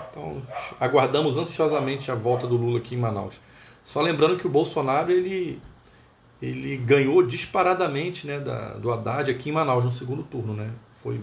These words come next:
uma votação de quase setenta por cento pro Bolsonaro aqui na capital, aqui em Manaus. Foram mais de seiscentos e vinte mil votos. Então, com certeza, uma vinda ao Lula aqui não vai ser muito bem recebida.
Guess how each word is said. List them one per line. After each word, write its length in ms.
uma 120
votação 440
de 80
quase 300
setenta 420
por 120
cento 420
pro 80
Bolsonaro 480
aqui 280
na 100
capital, 540
aqui 160
em 40
Manaus. 320
Foram 240
mais 220
de 80
seiscentos 640
e 60
vinte 320
mil 180
votos. 420
Então, 160
com 160
certeza, 500
uma 160
vinda 280
ao 40
Lula 300
aqui 400
não 420
vai 220
ser 400
muito 540
bem 360
recebida. 1120